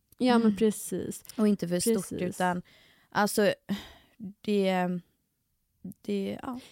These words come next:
Speaker 2: nej.
Speaker 1: Sen kan jag säga också det att så här, om man nu, oj, eh, <laughs> om man inte känner sig nöjd med sin size, så ska jag också säga att det är mycket lättare att gå uppåt än neråt.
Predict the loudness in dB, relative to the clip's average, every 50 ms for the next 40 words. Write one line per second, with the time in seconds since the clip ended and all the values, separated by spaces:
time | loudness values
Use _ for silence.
0 | -10 -6 -4 -4 -2 0 0 0 -2 0 0 2 2 2 2 2 2 2 2 0
1 | -2 0 0 0 -2 -2 -2 0 0 0 -2 -6 _ _ _ 0 4 4 4 4
2 | 4 2 0 0 -2 -6 -4 -2 0 0 0 -2 -6 -10 -14 -16 -18 -20 -14 -8
3 | -6 -6 -6 -8 -16 _ _ _ _ _ _ _ _ _ _ _ -4 -2 0 0
4 | 0 -2 -4 -8 -8 -16 _ _ -4 -4 -4 -6 -20 _ _ _ -6 2 4 4
5 | 4 4 4 0 -2 0 2 4 4 4 4 4 2 0 -2 -2 -2 -4 -4 -4
6 | -2 -2 0 2 2 2 2 2 0 -2 -6 -6 -2 0 2 2 2 0 -2 -6
7 | -8 -6 -4 -4 -4 -4 -4 -4 -2 -2 -2 -4 -4 -8 -10 -6 -4 -4 -4 -4
8 | -4 -4 -2 -2 -2 -2 -4 -4 -2 -2 -2 -2 -2 -2 -4 -4 -4 -4 -4 -6
9 | -6 -4 -4 -4 -4 -4 -6 -6 _ -6 -6 -4 -2 -2 -2 -2 -2 0 -2 -2
10 | -4 _ -14 -16